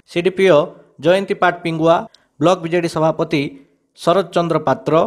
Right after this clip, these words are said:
ଯୁବ ବିଜେଡି ସଭାପତି ସନ୍ତୋଷ କୁମାର ପଟ୍ଟନାୟକ, ପୂର୍ବତନ ବ୍ଲକ ଅଧ୍ୟକ୍ଷ ବାବୁଲା କୁମାର ଚୌଧୁରୀ, ବ୍ଲକ ଉପାଧ୍ୟକ୍ଷା ବିଶ୍ୱନାଥ ସ୍ୱାଇଁ, ବରିଷ୍ଠ ନେତା ଋଷିକେଶ ପାଢ଼ୀ, ହୀନ ବେହେରା, ଜିଲ୍ଲା ପରିଷଦ ସଭ୍ୟ ପ୍ରମୋଦ କୁମାର, ଗୋପାଳ ଚରଣ ପଟ୍ଟନାୟକ,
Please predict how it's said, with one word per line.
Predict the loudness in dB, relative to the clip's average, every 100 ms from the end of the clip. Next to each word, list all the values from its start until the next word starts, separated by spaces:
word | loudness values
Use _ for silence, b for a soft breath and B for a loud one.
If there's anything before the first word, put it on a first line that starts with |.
| -4 -12
ଯୁବ | -4 -2 0
ବିଜେଡି | 0 -4 -4
ସଭାପତି | -2 -2 -2 -6 -6
ସନ୍ତୋଷ | -6 -6 -8
କୁମାର | -6 -4 -4
ପଟ୍ଟନାୟକ, | -6 -8 -2 -2 -2 -8 -6
ପୂର୍ବତନ | -2 0 0 -2
ବ୍ଲକ | 0 0 0
ଅଧ୍ୟକ୍ଷ | -2 -2 -4 -2
ବାବୁଲା | -2 -2 -4
କୁମାର | -4 -6 -6
ଚୌଧୁରୀ, | -4 -4 -4 -4 -6 -10 B B -2
ବ୍ଲକ | 0 0
ଉପାଧ୍ୟକ୍ଷା | 0 0 -2 -2 -2
ବିଶ୍ୱନାଥ | -2 -4 -4 -6 -6
ସ୍ୱାଇଁ, | -6 -4 -4 -4
ବରିଷ୍ଠ | -4 -4 -6 -8
ନେତା | -6 -4 -2
ଋଷିକେଶ | -2 -4 -6 -8 -8 -6
ପାଢ଼ୀ, | -4 -4 -8 B B -4
ହୀନ | -2 0
ବେହେରା, | -2 -2 0 0 -2 B B B
ଜିଲ୍ଲା | -2 0 0
ପରିଷଦ | -2 -4 -4 -4
ସଭ୍ୟ | -4 -4 -4
ପ୍ରମୋଦ | -4 -4 -4 -4
କୁମାର, | -4 -2 -2 -6 _ _ _ _ _ -8
ଗୋପାଳ | -6 0 0 0
ଚରଣ | -2 -4
ପଟ୍ଟନାୟକ, | -6 -8 -6 -6 -6